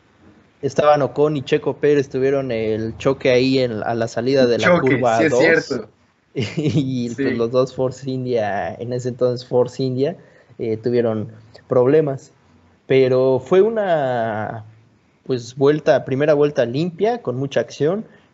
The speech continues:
Speaker 1: Eh, antes de llegar a la curva cuatro, Checo ya había ganado los dos lugares. Aunque te diré algo, digo, no sé, eh, obvia-, no voy a cuestionar en ningún momento el talento y las manos que tiene Checo,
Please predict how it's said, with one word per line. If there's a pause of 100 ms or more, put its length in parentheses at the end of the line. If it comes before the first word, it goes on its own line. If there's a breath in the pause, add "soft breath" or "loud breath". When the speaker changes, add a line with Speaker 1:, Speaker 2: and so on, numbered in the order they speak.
Speaker 1:
Eh, (400)
antes
de
llegar
a
la
curva
cuatro,
Checo
ya
había
ganado
los
dos
lugares. (280 loud breath)
Aunque
te
diré
algo, (320)
digo, (440 soft breath)
no
sé, (180)
eh,
obvia-,
no
voy
a
cuestionar
en
ningún
momento
el
talento
y
las
manos
que
tiene
Checo,